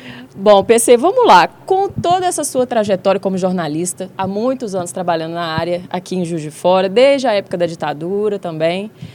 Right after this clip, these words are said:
É, vamos começar fazendo uma análise.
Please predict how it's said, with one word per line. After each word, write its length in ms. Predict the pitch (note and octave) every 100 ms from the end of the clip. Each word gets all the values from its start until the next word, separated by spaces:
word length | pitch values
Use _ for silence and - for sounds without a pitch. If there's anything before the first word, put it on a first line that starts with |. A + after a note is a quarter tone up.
| - - -
É, 280 | G3+ G#3 G#3
vamos 280 | C#4+ G4+ F#4+
começar 600 | C#4+ A#3+ A#3+ B3+ A3 F3+
fazendo 680 | - A#3 G#3+ A#3+ B3 A#3+ A#3+
uma 300 | B3 B3 B3
análise. 640 | A#3+ G3+ E3 D#3 C#3+ C3+